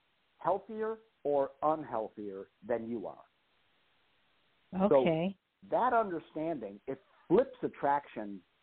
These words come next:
Speaker 1: completely around. So it's like, instead of where do I find the right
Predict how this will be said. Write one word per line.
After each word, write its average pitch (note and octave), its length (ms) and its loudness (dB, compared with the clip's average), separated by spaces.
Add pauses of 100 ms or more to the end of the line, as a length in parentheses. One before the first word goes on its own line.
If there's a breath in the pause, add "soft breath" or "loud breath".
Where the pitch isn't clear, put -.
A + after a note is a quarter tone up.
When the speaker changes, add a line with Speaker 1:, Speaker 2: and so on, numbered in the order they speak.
(300)
Speaker 1:
completely D#3 520 -4
around. A2+ 240 -4 (760)
So D3+ 220 4
it's C#3 140 -10
like, D3+ 220 4 (1160)
instead G#3+ 360 4
of D#3+ 180 6 (220)
where D#3 200 0
do E3 140 0
I C3 120 -2 (120)
find D3 440 -4
the G#2+ 80 -8
right B2 280 -4